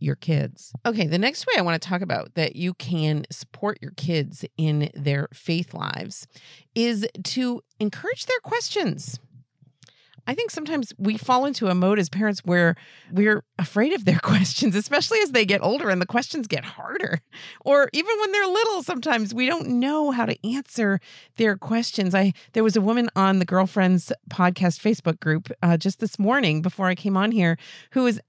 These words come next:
sharing about how her young son had asked about, "How can God allow this virus to hurt people? Like, why, why is this happening? Why is God allowing this?" That's a tough question to answer.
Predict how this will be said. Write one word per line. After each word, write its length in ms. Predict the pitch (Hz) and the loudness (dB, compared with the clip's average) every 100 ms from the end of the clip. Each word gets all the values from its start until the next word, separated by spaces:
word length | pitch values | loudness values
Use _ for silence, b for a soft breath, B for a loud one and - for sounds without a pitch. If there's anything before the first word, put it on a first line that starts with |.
| - | -6
sharing 320 | - 262 262 | 0 2 2
about 280 | 240 233 - | 2 2 2
how 200 | 233 226 | 0 2
her 120 | 220 | 2
young 340 | 208 208 226 233 | 2 2 2 0
son 320 | - 220 220 | 0 2 2
had 180 | 214 - 196 | 0 0 -2
asked 400 | 220 277 - 220 | -2 -4 -6 0
about, 320 | 180 175 - B B B | 2 2 0 B B B
"How 140 | - - | -6 -6
can 200 | 339 269 | -6 -2
God 280 | 190 240 | 0 0
allow 260 | 247 196 208 | 2 2 4
this 200 | 202 - | 4 2
virus 480 | 165 175 262 180 - | 0 2 2 0 0
to 120 | 175 | 0
hurt 260 | 156 202 - | 2 0 -2
people? 500 | - - - - - b b b | -8 -8 -8 -10 -12 b b b
Like, 180 | 185 - | -6 -2
why, 280 | 196 247 285 | 0 0 -2
why 200 | 202 240 | -2 -2
is 140 | 285 - | -2 -4
this 160 | 214 | -6
happening? 600 | 185 208 269 180 - - | -4 -4 -2 -2 -4 -2
Why 160 | 196 240 | -2 -2
is 100 | 240 | -2
God 200 | 226 208 | -2 0
allowing 420 | 170 160 254 190 | 2 2 2 0
this?" 240 | 131 - _ _ _ _ _ _ | -2 -4 _ _ _ _ _ _
That's 200 | - 381 | -8 -4
a 60 | 508 | -2
tough 240 | 403 440 | -2 -4
question 420 | - 415 - 381 | -2 -4 -2 -4
to 180 | 359 - | -4 -2
answer. 560 | 269 415 - - - | -4 -4 -4 -4 -4